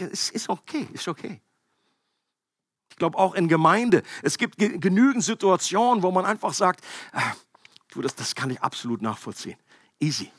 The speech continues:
easy. Muss ich jetzt nicht, oh, bitte vergib mir das, bitte.“ Dass sie dann Leute angekrochen werden kommen und ich sage, „Okay, geh hin in Frieden.“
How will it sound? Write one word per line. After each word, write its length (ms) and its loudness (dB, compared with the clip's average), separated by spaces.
easy. 360 -8
Muss 160 -2
ich 40 -6
jetzt 160 -4
nicht, 180 -2
oh, 200 4
bitte 400 4
vergib 560 4
mir 180 6
das, 320 4
bitte.“ 520 -4
Dass 140 -4
sie 80 2
dann 180 4
Leute 360 2
angekrochen 720 4
werden 160 4
kommen 180 2
und 100 0
ich 80 -8
sage, 260 0
„Okay, 880 -4
geh 180 -6
hin 220 -4
in 120 -6
Frieden.“ 600 -8